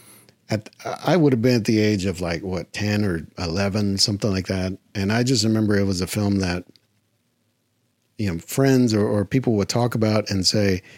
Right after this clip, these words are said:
"You've gotta see this film. I can't believe what they did in this film. How did they do it? Like, this is crazy."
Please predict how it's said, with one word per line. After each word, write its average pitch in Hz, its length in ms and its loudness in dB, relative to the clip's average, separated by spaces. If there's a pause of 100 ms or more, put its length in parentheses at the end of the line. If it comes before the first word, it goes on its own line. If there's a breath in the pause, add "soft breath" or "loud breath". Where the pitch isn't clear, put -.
(320 loud breath)
"You've - 220 -8
gotta 107 260 -2
see 101 140 -2
this 87 180 -2
film. 90 320 -2
I 101 140 -4
can't 104 360 0
believe 92 800 -2 (260)
what 104 200 -2
they 90 140 -2
did 110 260 0
in 92 120 -2
this 82 200 -4
film. 120 320 -2
How 107 240 -2
did 107 160 0
they 87 140 0
do 151 280 4
it? 165 260 2
Like, 92 360 -4
this 101 380 -2
is 82 120 -6
crazy." 151 800 2